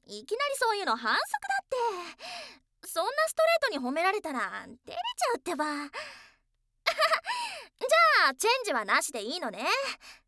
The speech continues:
オッケー。ん、それじゃあ、いつまでも立ち話もなんだしさ。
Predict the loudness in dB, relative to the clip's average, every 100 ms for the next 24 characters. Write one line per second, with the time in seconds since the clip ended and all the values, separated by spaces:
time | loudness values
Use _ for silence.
0 | _ _ 2 2 4 2 2 2 2 -2
1 | -6 _ _ _ _ _ _ _ _ _
2 | _ -10 -10 -12 _ -20 -20 -20 _ _
3 | _ -6 -2 2 4 4 2 0 -2 -6
4 | -2 -2 -2 -6 -12 -6 0 0 0 -6
5 | -4 -2 -2 -2 -2